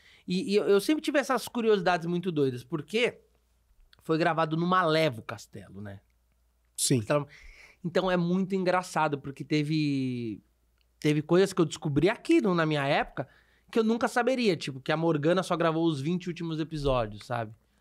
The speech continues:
Speaker 1: Então isso me, me deixou muito surpreso. Qual, pra você, qual que é a coisa que mais surpreende as pessoas quando você fala?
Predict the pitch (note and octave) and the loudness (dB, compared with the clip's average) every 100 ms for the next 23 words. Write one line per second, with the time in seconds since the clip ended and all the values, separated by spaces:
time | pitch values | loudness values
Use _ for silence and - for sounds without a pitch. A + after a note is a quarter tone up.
0 | _ _ - G3+ A#3 C#4 C#4+ - F#3+ G3 | _ _ 2 2 2 -2 -4 -4 -4 -2
1 | G3 G#3+ - A#3 G#3 B3+ - G3+ E3+ D3 | 0 0 0 0 2 2 0 -2 -2 -2
2 | A#2+ G#2 G#2 - _ _ _ _ _ _ | -4 -8 -14 -20 _ _ _ _ _ _
3 | _ _ _ _ _ _ _ - C#4 C#4+ | _ _ _ _ _ _ _ 0 2 2
4 | A#3 A#3+ A3+ G#3 A3 A#3 A#3 G#3+ F#3+ G3 | 0 2 0 0 0 0 0 2 2 2
5 | F3+ F3 F3+ G3 F#3+ - F3+ E3+ E3 D#3+ | 0 2 2 0 -2 -4 0 0 2 0
6 | - D3 C#3+ C#3+ B2+ - B2+ A2+ G2 | -2 -4 -4 -4 -6 -8 -12 -14 -18